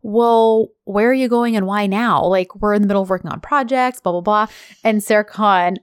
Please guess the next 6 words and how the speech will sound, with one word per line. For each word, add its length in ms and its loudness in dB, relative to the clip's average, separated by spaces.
very, 960 2
very 680 -2
sarcastically 920 -6
is 160 -2
like, 320 -2
"Engin, 600 -2